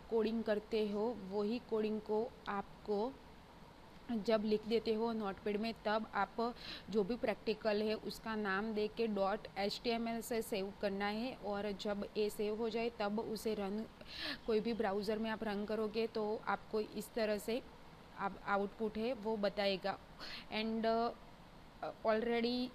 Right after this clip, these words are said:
मैंने आपको पीडीएफ़ दी हुई है, तो आप Notepad में एक बार try करना कि किस तरह से run होता है, ठीक है। So, ये हमारा जो first number का practical था, वो complete हुआ।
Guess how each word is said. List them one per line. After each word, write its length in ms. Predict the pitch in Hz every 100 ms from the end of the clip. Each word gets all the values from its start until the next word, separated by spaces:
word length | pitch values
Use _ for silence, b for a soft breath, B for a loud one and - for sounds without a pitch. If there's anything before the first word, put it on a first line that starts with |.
| -
मैंने 460 | 247 233 214 220 220
आपको 340 | 214 - 226
पीडीएफ़ 640 | 226 214 202 214 214 - 233
दी 300 | 214 202 202
हुई 420 | 208 208 202 220
है, 140 | 269
तो 120 | 254
आप 200 | 214 202 226
Notepad 500 | 202 190 - 220 202
में 140 | 214
एक 80 | 208 214
बार 120 | 214
try 260 | - 208
करना 340 | 208 226 247 254
कि 160 | 247
किस 280 | 240 226 208
तरह 200 | 220 214
से 180 | 202 233
run 280 | 202 185 190
होता 280 | 185 175 175
है, 120 | 180
ठीक 200 | 226 254
है। 100 | 320 - B B 370 B -
So, 140 | 233
ये 140 | 233
हमारा 340 | 240 240 226 233
जो 180 | 233 240
first 280 | - 202
number 240 | 240 226 220
का 120 | 233
practical 560 | 226 214 - 233 233 226
था, 220 | 233 240
वो 200 | 202 214
complete 440 | 214 196 220 220
हुआ। 300 | 233 233 262